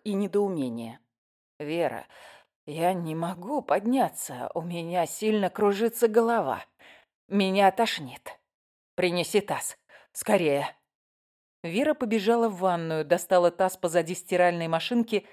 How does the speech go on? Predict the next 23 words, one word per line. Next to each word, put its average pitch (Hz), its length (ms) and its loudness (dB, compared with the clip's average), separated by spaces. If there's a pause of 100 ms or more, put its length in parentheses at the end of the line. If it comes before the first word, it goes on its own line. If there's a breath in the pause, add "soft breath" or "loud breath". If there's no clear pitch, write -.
(240 soft breath)
и 202 80 0
вернулась 185 520 0
как - 180 0
раз 180 240 2
вовремя, 190 480 2
чтобы 170 280 -2
успеть 208 380 -2
подставить 190 540 0
его 175 180 0
под 196 180 0
струю 180 380 -2
вчерашнего 185 600 2
праздничного 170 680 0
ужина. 143 580 -4 (800)
Роман 170 420 2
захлебывался 156 800 -2
рвотой. 131 440 -6 (520 soft breath)
Чихал. 123 560 -8 (300)
Из 165 140 -6
его 156 220 -2
глаз 156 300 2
брызнули 170 420 -2
слезы. 220 540 0